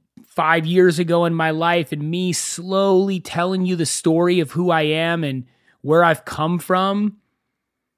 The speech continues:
it's also the story of becoming a creator, creating something that's worth sharing,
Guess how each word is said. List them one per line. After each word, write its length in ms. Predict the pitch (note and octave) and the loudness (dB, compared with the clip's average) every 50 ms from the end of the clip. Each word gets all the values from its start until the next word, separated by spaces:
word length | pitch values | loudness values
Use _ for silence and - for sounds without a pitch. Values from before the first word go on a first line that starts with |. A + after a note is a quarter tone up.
| _ _ _ _ _ | _ _ _ _ _
it's 200 | E3 E3 - - | -4 -4 -2 0
also 360 | E3+ G3 B3+ D4+ - - F#3+ | 2 4 4 4 2 0 0
the 120 | F3 E3 | 0 0
story 640 | - - - - E3 E3 E3+ F3+ F#3 F#3 F3+ F3 E3 | -2 -2 0 0 2 2 4 2 2 2 2 0 0
of 420 | E3 E3 E3 D#3+ D#3 D3 C3+ - _ _ _ _ _ _ _ _ _ _ _ _ _ _ _ _ _ _ _ _ _ _ _ _ _ _ _ _ | 2 2 2 0 0 -2 -6 -10 _ _ _ _ _ _ _ _ _ _ _ _ _ _ _ _ _ _ _ _ _ _ _ _ _ _ _ _
becoming 640 | - D3+ C#3 - - - - D#3+ F3+ G3 G#3 G#3 G3 | -8 -8 -8 -8 -10 -2 0 2 2 4 2 2 2
a 60 | F#3 | 0
creator, 960 | - - - - E3 D#3+ D#3 D#3 D#3 D#3 F#3+ A#3+ C4 - D2+ C2+ B1 - _ _ _ _ _ _ _ _ _ _ _ _ _ _ _ _ _ _ | 0 -2 -4 -2 -2 -2 0 -2 -2 0 0 2 0 0 -4 -6 -12 -18 _ _ _ _ _ _ _ _ _ _ _ _ _ _ _ _ _ _
creating 760 | - - - F3+ F#3 F3 E3 E3 E3 F#3+ A3+ A3 G#3 F#3+ F3+ | -12 -4 -2 0 0 0 0 2 2 2 2 2 2 0 0
something 540 | D#3+ - - F3+ E3+ E3+ D3+ - F3 E3 E3 | 0 0 0 0 0 -2 -2 -2 -2 -2 0
that's 200 | D#3 D3 C3+ - | -2 -2 -2 -4
worth 440 | C#3 C3 C3+ D3 D#3+ E3+ E3+ E3 - _ _ _ _ _ - | -6 -2 2 2 2 4 2 0 -2 _ _ _ _ _ -12
sharing, 800 | - - - - - D#3+ F3+ G#3+ A3 D3+ G2 D2 A#1+ A#1 _ | -8 -6 -6 -4 -2 0 0 0 0 -2 -6 -12 -18 -20 _